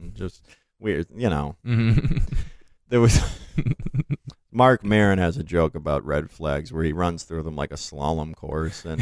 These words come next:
Speaker 1: that comes to mind.
Speaker 2: <laughs> It's very relatable.
Speaker 1: Yeah.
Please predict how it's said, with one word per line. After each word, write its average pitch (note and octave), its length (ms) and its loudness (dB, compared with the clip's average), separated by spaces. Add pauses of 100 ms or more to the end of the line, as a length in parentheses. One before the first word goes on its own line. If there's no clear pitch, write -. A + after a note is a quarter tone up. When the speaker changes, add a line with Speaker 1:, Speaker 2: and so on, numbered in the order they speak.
(120)
Speaker 1:
that E2 220 2
comes F2+ 280 -6
to F2+ 80 -6
mind. E2+ 420 0
Speaker 2:
<laughs> - 60 -14 (1160)
It's C3+ 180 -6
very B2 340 4
relatable. G#2+ 560 4
Speaker 1:
Yeah. F2 400 4